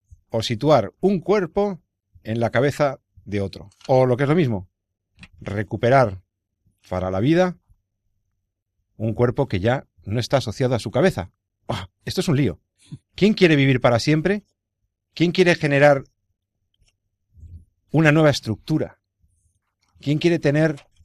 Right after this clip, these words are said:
un cuerpo cyborg? ¿Os acordáis de la película esta del Robocop? ¿Os acordáis de la película Terminator? Con estos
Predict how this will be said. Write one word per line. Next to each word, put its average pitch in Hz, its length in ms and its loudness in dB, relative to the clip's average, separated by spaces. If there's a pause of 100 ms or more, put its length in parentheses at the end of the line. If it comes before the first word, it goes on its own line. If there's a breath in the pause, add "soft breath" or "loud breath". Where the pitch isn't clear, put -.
(200)
un 147 160 0
cuerpo 151 320 2
cyborg? 147 480 2 (260)
¿Os - 160 -6
acordáis 117 360 -2
de 170 80 0
la 160 140 0
película 127 580 -2 (260)
esta 123 280 -2
del 110 180 0
Robocop? 104 520 -2 (720)
¿Os - 180 -6
acordáis 113 420 -2
de 175 80 0
la 165 140 0
película 127 420 -2
Terminator? 113 760 -2 (340)
Con 107 160 -4
estos 120 420 -4